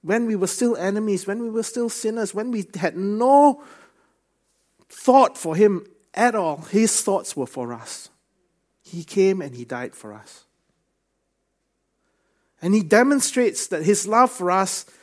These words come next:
remains, that even when we are faithless, he is faithful.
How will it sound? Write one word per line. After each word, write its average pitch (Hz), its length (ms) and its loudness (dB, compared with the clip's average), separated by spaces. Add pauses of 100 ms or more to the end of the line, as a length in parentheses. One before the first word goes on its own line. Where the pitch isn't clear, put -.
(240)
remains, 196 760 0
that 156 160 -4
even 269 320 6
when 269 180 4
we 240 140 2
are 190 100 2
faithless, 240 920 -2
he 208 220 -6
is - 680 -4
faithful. 160 640 -8